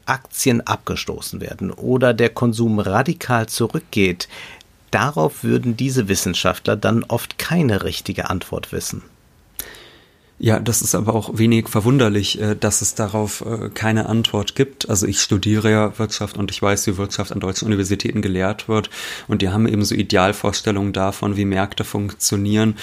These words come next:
Speaker 2: Dann ist es natürlich klar, dass so Fragen wie, welches Narrativ bestimmt vielleicht auch gerade, wie die Wirtschaft läuft, dass es da überhaupt nicht einfließt. Also Schiller sagt, dass
Speaker 1: Man
Speaker 2: es eben
Speaker 1: reflektiert ja nicht mal das eigene Narrativ, das man ständig reproduziert, ja.
Speaker 2: <laughs> Nee, das ist kein Narrativ, das ist einfach,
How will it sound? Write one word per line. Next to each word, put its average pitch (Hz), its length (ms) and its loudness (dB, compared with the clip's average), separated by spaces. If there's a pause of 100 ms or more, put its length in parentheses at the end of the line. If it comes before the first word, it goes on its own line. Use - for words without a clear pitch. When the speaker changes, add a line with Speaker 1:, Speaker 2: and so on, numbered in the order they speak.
(200)
Speaker 2:
Dann 107 120 2
ist 104 140 2
es 110 100 0
natürlich 104 460 0
klar, 110 340 2 (240)
dass 101 220 2
so 104 320 -2
Fragen 104 500 0
wie, 101 300 0
welches 107 320 2
Narrativ 98 480 0
bestimmt 104 360 0
vielleicht 95 380 -2
auch 95 160 -4
gerade, 95 380 0
wie 101 40 -2
die 95 120 0
Wirtschaft 98 340 -4
läuft, 104 160 -2 (240)
dass - 140 0
es - 100 0
da 107 120 2
überhaupt 101 420 -2
nicht 95 180 -2
einfließt. - 640 -2
Also 90 220 -6
Schiller 120 360 2
sagt, 107 440 0 (340)
dass 110 120 0
Speaker 1:
Man 110 100 4
Speaker 2:
es 107 80 2
eben 117 80 4
Speaker 1:
reflektiert 113 420 4
ja 127 60 6
nicht 117 180 2
mal 107 120 4
das 101 180 0
eigene 113 320 2
Narrativ, 90 580 -4
das - 220 -8
man 95 80 -6
ständig 95 440 -6
reproduziert, 95 880 -8
ja. 95 140 -6 (320)
Speaker 2:
<laughs> - 320 -14
Nee, 107 160 6
das 98 120 0
ist - 140 -4
kein 104 200 2
Narrativ, 95 520 -2
das 104 220 -4
ist - 100 -2
einfach, 95 720 -4